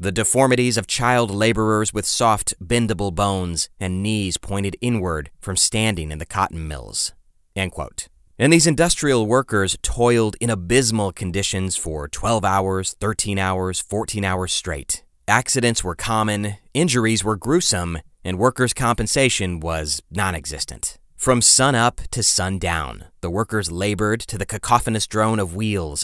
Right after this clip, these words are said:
and gears and pistons and cranks. One wrong step could cost you a finger, an arm, or simply grind you into a pulp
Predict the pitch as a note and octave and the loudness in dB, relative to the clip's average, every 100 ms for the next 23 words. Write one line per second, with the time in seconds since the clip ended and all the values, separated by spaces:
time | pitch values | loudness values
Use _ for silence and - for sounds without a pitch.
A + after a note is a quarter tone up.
0 | - F2 - F#2+ F#2 D#2+ - E2+ - - | -6 -10 -6 -4 -4 -4 -8 -10 -8 -6
1 | - - E2 E2 D#2+ - G2+ D#2+ - - | -6 -6 -8 -8 -12 -6 -6 -4 -2 -2
2 | - - G#2 C#3 B2 C3 B2+ - - F3 | -4 -2 2 4 6 4 4 2 2 2
3 | A2+ - - G#2+ - G#2+ A2+ A#2 G#2+ - | 2 0 -6 -4 0 0 0 -2 -2 0
4 | C#3 A2+ D2 F2 - _ F2 G2 A2 F2+ | -2 -2 -4 -8 -20 _ -4 0 0 0
5 | B1+ - _ - D3+ A#2+ D3+ B2+ A2+ F2+ | -4 -14 _ 6 8 8 6 0 -2 -2
6 | G#2 A2+ G#2+ A2+ G#2 F#2 - D3 A2+ | 0 0 0 -2 -2 -4 0 2 2